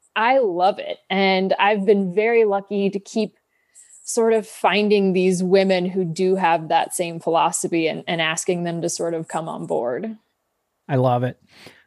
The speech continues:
Speaker 2: Um, 'cause we always focus so much on, on our formative, you know, how we develop as humans and, you know, what, what becomes our most important things. Like me, my mantra, "Stay in the fight." I mean, it's just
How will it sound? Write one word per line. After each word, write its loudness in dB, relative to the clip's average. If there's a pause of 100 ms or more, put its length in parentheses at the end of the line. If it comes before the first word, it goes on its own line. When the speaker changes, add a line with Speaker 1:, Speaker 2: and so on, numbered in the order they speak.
Speaker 2:
Um, 2 (360)
'cause -4
we 2
always 4
focus -2
so 2
much 2
on, -4 (120)
on 2
our 2
formative, 0 (300)
you 2
know, 2
how 2
we 2
develop 0
as 0
humans 0
and, -4 (100)
you 4
know, 4
what, 0 (260)
what 0
becomes 0
our 2
most 2
important 2
things. 0
Like 0
me, 2 (280)
my -2
mantra, 2
"Stay 0
in 4
the 0
fight." 2
I -10
mean, 2
it's -2
just 0